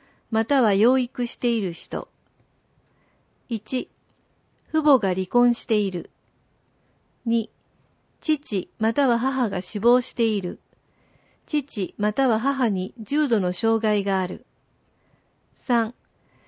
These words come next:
父または母が未婚である。四、父または母が配偶者からの暴力、ディーブイ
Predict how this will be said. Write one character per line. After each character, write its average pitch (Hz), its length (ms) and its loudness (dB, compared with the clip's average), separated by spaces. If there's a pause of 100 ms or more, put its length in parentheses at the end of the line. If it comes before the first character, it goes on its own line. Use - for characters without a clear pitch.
(240)
父 277 500 -4 (140)
ま 220 160 0
た 294 160 2
は 226 140 2
母 247 360 -2
が - 280 -2
未 202 160 -4
婚 247 260 4
で 220 160 2
あ 214 100 2
る。 180 200 -6 (1700)
四、 247 340 2 (680)
父 269 540 -4
ま 226 200 -2
た 285 160 2
は 233 100 4
母 247 360 0
が 180 300 -4
配 277 300 -2
偶 294 220 2
者 226 120 -2
か 196 140 -2
ら 190 100 0
の 180 140 0
暴 233 240 4
力、 175 420 -2 (300)
デ 202 140 -4
ィ 247 140 2
ー - 20 -8
ブ 214 160 0
イ 180 160 -6